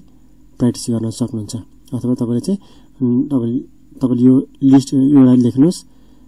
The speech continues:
त्यसपछि यो तपाईँले सल्भ गर्नुभयो राइट चिन्ह लाउनुहोस्, अनि यो लेख्नुहोस्, फेरि यसलाई पनि तपाईँले solve गर्न सक्नुभयो भने यसलाई पनि right चिन्ह लाउनुहोस्। यसरी तपाईँले चाहिँ याद गर्नु होला। अनि त-, त्यसपछि मैले, अ, अ,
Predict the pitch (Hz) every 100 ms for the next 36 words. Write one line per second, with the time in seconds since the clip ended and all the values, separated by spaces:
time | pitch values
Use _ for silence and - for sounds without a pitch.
0 | - - - 123 123 120 117 117 110 -
1 | 120 113 113 110 110 120 117 127 120 127
2 | 165 - _ - - _ _ - 123 117
3 | 120 135 131 139 156 - 131 117 113 -
4 | - - - 131 123 127 127 120 117 -
5 | 120 123 120 113 104 120 120 113 113 147
6 | 147 123 123 123 120 127 120 120 151 -
7 | - - - - 143 170 143 127 123 117
8 | 165 - - - - - - - 123 123
9 | 123 123 110 101 98 - - - - -
10 | 135 139 147 170 - - - 151 - 139
11 | 127 180 139 135 143 139 - - - -
12 | 120 117 117 - - - - - - -
13 | - - - - - - - 127 117